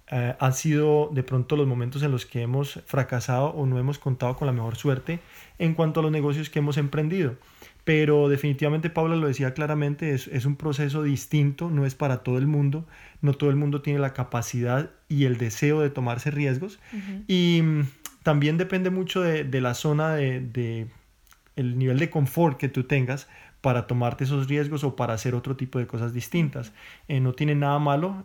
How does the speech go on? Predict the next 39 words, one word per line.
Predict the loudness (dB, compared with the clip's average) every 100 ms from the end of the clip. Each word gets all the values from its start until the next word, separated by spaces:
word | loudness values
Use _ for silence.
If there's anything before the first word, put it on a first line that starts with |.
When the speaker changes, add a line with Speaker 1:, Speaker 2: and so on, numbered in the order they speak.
| -6
Speaker 1:
eh, | -4 -2 -4 -6
ser, | -4 -4 -2
eh, | -4 -2 -2 -4 -8 _ _ _
empleado, | -2 -2 0 0 2 0 -2 -18 -20 _ 2
pero | 4 6 2 -2 -4
de | 0 0
todas | 2 2 4
maneras | 2 2 0 2
no | 2
es | 4
el | 2
último, | 2 2 -2 -2
el | 0 2
único | 2 0 -2
camino. | 0 2 2
Ahora, | 4 2 0 -4
si | 0
hablamos | 2 2 0 0
desde | 0
la | -2 -2
parte | -4 -2 0
de, | 0 -2
de | -2 -2
manejo | -2 -2 0
de | 0
impuestos | -2 0 0 0 -4 -8 -8 -16 -20 -20 _
y | 2 4 2
quiénes | 0 0 2
son | 0
las | -2
personas | -4 -4 -2 -2
que | -2
más, | 0 0 0 -4 -10
digamos, | -2 0 2 0 -2 -6 -4
les | -4 -4
quita | -4 -2 0
dinero | 0 0 0
el | 0
Estado, | -2 -2 -2 -2 -6